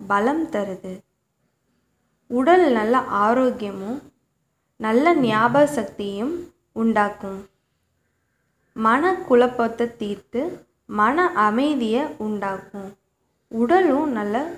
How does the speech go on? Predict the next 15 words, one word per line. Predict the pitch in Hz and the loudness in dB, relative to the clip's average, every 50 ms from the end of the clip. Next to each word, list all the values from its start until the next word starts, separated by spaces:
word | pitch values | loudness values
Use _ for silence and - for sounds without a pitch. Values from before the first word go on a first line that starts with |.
| - - _ | -18 -20 _
சுறுசுறுப்பா | _ - 277 302 311 302 311 302 269 247 247 240 - 247 240 233 220 | _ -2 -2 0 0 0 -2 -2 0 0 0 0 0 0 2 2 0
இருக்கும். | 202 196 190 - - 220 269 349 339 - - _ _ _ _ _ _ _ - | -2 -4 -10 -10 -8 -8 -8 -8 -8 -12 -16 _ _ _ _ _ _ _ -4
இதனால | 240 277 311 370 370 330 254 226 226 262 277 | -2 0 2 4 4 4 4 2 2 2 0
நமக்கு | 262 226 202 202 202 - - 277 320 359 349 - - 220 | -2 -4 -6 -6 -10 -10 -10 -10 -8 -8 -10 -12 -12 -8
நல்ல | 208 208 214 214 247 294 330 330 285 | -6 -4 -2 0 2 4 4 4 4
உறக்கம் | 233 226 226 220 220 226 - 240 277 294 294 | 4 2 0 0 -2 -2 -4 -4 -4 -4 -6
கிடைக்கும். | 294 226 208 196 190 190 _ - 196 196 196 202 - _ _ _ _ _ _ _ _ _ _ - | -8 -8 -8 -8 -10 -12 _ -16 -14 -14 -14 -16 -18 _ _ _ _ _ _ _ _ _ _ -4
மேல் | 220 226 247 294 349 370 359 | 0 0 2 2 2 2 2
நான் | 294 247 226 220 220 - | 2 0 0 -2 -2 -4
சொன்ன | - 214 208 214 220 247 254 233 | -6 -6 -4 -2 0 0 -2 0
பாதிப்புகள் | 208 214 202 202 214 220 262 262 262 - 262 247 254 240 226 | 0 2 2 2 2 0 -2 -2 -2 -2 -2 0 0 0 0
எல்லாமே | 208 202 202 208 214 208 202 202 196 208 240 285 - - _ _ _ _ _ | -2 -2 -4 -4 -4 -4 -4 -6 -6 -8 -8 -8 -10 -14 _ _ _ _ _
குணம் | - 214 214 247 254 302 339 370 349 339 | -6 0 2 2 4 4 4 4 2 2
பெற்று | - 214 180 - - - - 202 226 269 285 - - - _ _ _ _ _ _ _ - | 0 -4 -6 -8 -12 -12 -8 -6 -6 -6 -8 -10 -16 -20 _ _ _ _ _ _ _ -8
நல்ல | 214 220 214 226 262 294 330 302 | -4 -2 0 0 0 0 0 0